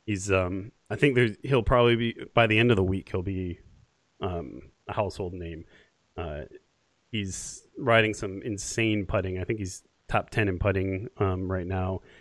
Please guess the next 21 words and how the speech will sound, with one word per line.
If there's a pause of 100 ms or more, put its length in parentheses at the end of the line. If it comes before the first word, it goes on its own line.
(140)
He's
made
seven
of
eight
cuts.
He's
got (100)
three
top
tens
already. (460)
Um, (640)
and
he's
got,
like,
I,
I
think
he